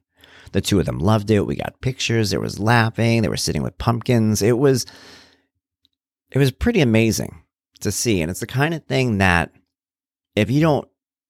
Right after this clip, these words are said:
remember how things used to be, you don't appreciate when they're good now.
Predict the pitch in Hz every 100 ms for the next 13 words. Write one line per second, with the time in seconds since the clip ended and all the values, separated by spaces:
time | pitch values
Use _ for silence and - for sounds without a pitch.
0 | _ 113 120 107 120 139 98 62 82 -
1 | _ _ _ _ _ - 104 98 101 82
2 | 107 131 - 156 165 160 - _ - 139
3 | 131 - - 139 - 110 90 101 92 80
4 | 82 101 113 69 69